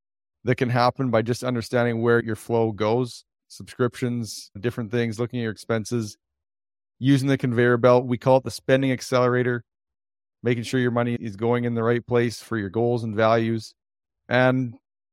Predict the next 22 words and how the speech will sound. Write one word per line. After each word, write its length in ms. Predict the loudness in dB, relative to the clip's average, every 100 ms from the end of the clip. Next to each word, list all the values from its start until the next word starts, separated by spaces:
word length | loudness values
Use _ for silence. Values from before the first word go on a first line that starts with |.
| _
again, 380 | -6 0 2 2
ha-, 240 | 2 2 2
having 600 | 4 4 4 2 -4 -8 -12
the 160 | -6 0
right 240 | 2 2
conversations 720 | 0 -2 -2 -2 -2 -2 -6 -6
with 120 | -6
your 100 | -4
partner. 400 | 2 2 2 -2
And 240 | -2 0
there 140 | 2 2
is 180 | 2 0
something 380 | -4 -2 -2
called 320 | 0 2 0 -4 -8
the 60 |
s-, 240 | -8 -8 -16 _
spousal 440 | -4 2 4 2
influence 500 | 0 -2 -2 -2 -2
awareness 640 | -2 2 2 0 -6 -14 -20 _
from 360 | _ -2 -2 -4 -16 _ -6
Neil 240 | 0 0
Pasricha, 800 | 2 0 0 -2 -6 -4 -6 -8